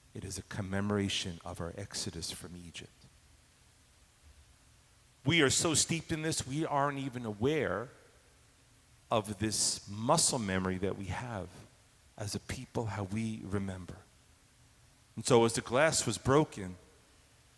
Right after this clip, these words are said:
and in some traditional weddings,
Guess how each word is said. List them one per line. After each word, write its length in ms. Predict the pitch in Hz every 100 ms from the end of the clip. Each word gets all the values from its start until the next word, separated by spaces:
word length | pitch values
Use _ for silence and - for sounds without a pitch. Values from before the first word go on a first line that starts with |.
| - - - - - - - - - - -
and 260 | 113 117 113
in 120 | 110
some 280 | 147 143 139
traditional 600 | 135 139 135 139 123 113
weddings, 680 | 127 135 113 104 98 -